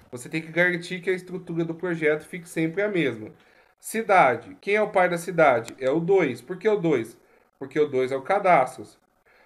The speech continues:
Qual que é o caminho da cidade? Ó, o caminho da cidade é esse aqui, ó. Beleza? Ó, então, fui colocando aqui. Depois vocês fazem os outros, né?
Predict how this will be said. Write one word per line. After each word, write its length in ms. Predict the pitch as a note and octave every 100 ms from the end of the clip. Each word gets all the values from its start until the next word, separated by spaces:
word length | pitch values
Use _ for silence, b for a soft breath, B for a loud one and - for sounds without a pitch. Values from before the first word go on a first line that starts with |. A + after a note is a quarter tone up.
| b
Qual 180 | - A#3
que 80 | A#3
é 40 |
o 40 | -
caminho 380 | G#3+ G3 F#3+ F#3
da 100 | F3+
cidade? 560 | F3 F#3 D#3+ A#2+ A#2
Ó, 60 | A#2+
o 40 |
caminho 260 | B2+ B2 C3
da 100 | C#3+
cidade 540 | F3+ E3+ D#3+ F3+ F3
é 40 | G3+
esse 140 | F#3+
aqui, 300 | A#3+ - F#3
ó. 100 | A#2+ - _ _ _ _ _ _ _ _ _
Beleza? 600 | C3+ C3+ E3 G#3 F3+ B2+
Ó, 80 | A2+
então, 360 | D#3+ E3+ G#3
fui 200 | G#3 A3
colocando 560 | G#3 G3 F#3 F#3 F3 F3
aqui. 420 | E3+ G3 A#3 C#4+ b b b -
Depois 320 | C#4 B3 B3
vocês 300 | B3 C4 A#3+
fazem 380 | A3 G#3+ G#3 A3+
os 160 | G3+
outros, 340 | D#3 C3 A#2 A2+
né? 360 | B2 C#3 D#3+